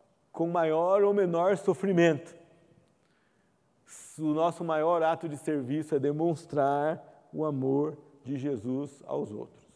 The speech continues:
tanto aos não salvos quanto aos salvos. Significa que enquanto você se relaciona com os irmãos aqui, a sua maneira de se relacionar com eles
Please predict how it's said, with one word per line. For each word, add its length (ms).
tanto 380
aos 200
não 260
salvos 800
quanto 520
aos 220
salvos. 600
Significa 580
que 80
enquanto 380
você 240
se 120
relaciona 640
com 220
os 100
irmãos 480
aqui, 420
a 60
sua 340
maneira 400
de 180
se 160
relacionar 680
com 320
eles 520